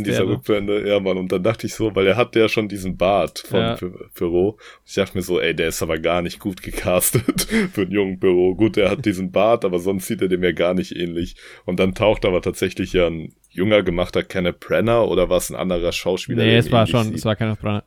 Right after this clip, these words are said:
Speaker 2: Ja. Und der taucht dann auf und dann weiß man, okay, der hat sich an, mit seinem Bart, hat die Figur sich quasi an seinem ehemaligen Vorgesetzten dann orientiert.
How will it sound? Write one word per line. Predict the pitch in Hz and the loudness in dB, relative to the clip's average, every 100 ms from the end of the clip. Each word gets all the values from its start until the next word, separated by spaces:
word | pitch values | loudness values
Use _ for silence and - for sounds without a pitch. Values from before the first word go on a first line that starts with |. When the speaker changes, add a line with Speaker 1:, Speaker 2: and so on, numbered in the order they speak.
| _ _ _ - | _ _ _ -8
Speaker 2:
Ja. | 98 92 - _ - - _ | -2 -2 -4 _ -20 -20 _
Und | 92 | -4
der | 85 85 | -2 0
taucht | 90 80 | -2 -2
dann | 80 | -4
auf | 73 80 - | -2 -4 -2
und | 82 | -6
dann | 76 | -2
weiß | 80 78 | -2 -2
man, | 85 | -6
okay, | 76 - 78 | -8 -6 -4
der | 78 | -2
hat | 80 - | -4 -8
sich | - - - | -12 -12 -12
an, | 87 80 - - | -10 -8 -12 -10
mit | 90 - | -10 -6
seinem | - 82 80 | -2 -2 -2
Bart, | 76 73 90 - - | -4 -2 -2 -2 -8
hat | 95 | -10
die | 85 | -10
Figur | - 92 90 87 | -12 -10 -6 -6
sich | 87 - | -8 -6
quasi | 85 78 78 | -4 -2 -4
an | 76 | -4
seinem | 78 78 73 | -6 -6 -6
ehemaligen | 82 80 78 78 78 | -6 -6 -6 -8 -6
Vorgesetzten | 80 80 80 80 - 85 | -4 -4 -6 -8 -8 -6
dann | 78 80 | -6 -6
orientiert. | 82 82 76 - 78 80 - | -6 -6 -8 -10 -10 -10 -12